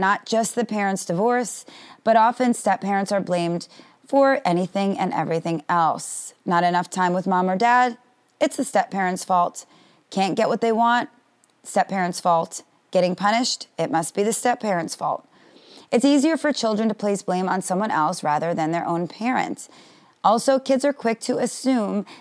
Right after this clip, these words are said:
that any changes being made in the home must be because of the step parent,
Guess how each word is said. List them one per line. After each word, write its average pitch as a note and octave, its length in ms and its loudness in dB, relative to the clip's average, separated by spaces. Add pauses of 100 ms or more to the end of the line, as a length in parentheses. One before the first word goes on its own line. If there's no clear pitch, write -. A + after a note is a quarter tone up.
that G3 200 0
any A#3+ 200 2
changes C#4 500 2
being F#3 260 0
made E3 160 0
in E3+ 100 0
the F3 60 -2
home E3 440 0
must F3+ 420 0
be E3+ 180 2
because E3 460 -2
of F3+ 100 -2
the G3+ 80 -2
step A#3+ 320 0
parent, F#3+ 400 0